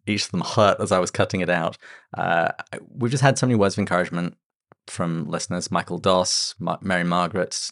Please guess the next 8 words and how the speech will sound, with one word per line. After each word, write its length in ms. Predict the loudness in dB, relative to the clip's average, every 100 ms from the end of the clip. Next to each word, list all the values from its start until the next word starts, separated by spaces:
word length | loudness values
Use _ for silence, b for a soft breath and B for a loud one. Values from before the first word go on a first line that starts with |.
| -10
Debbie 220 | -10 -10
Pulliam, 480 | -4 0 2 0 -4 B B B -10
Don 160 | -8
Sutter, 560 | -2 2 2 4 4 4
Elizabeth 360 | 0 -4 -8 -2
Kelsey, 520 | 2 2 2 0 -2 -2
Matthew 320 | -6 -4 -6
Burr. 380 | 2 4 2